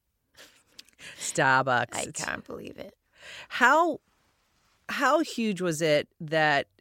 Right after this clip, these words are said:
Speaker 1: you left Massachusetts? Like, it feels like your family is so steeped in Mass.
Speaker 2: Yeah. Yeah, they are. Uh, my sisters both live there. I mean, I actually kind of live there now. I mean, I do.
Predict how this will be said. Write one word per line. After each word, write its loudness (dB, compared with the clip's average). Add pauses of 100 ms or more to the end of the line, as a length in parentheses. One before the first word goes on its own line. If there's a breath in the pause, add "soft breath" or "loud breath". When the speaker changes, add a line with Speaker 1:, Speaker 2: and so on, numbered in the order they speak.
(160)
Speaker 1:
you -2
left 2
Massachusetts? -4
Like, -2 (460 loud breath)
it -6
feels 0
like -2
your -2
family -4
is -6
so -4
steeped -4 (100)
in -6 (160)
Mass. -2 (180)
Speaker 2:
Yeah. 2 (400 loud breath)
Yeah, 2
they 2
are. 4
Uh, 4
my 2
sisters -4 (160)
both 0 (120)
live -2
there. 0
I 4
mean, 0
I 4
actually -2
kind -6
of -8
live -8
there -4
now. -2
I -2
mean, -2
I -4
do. -4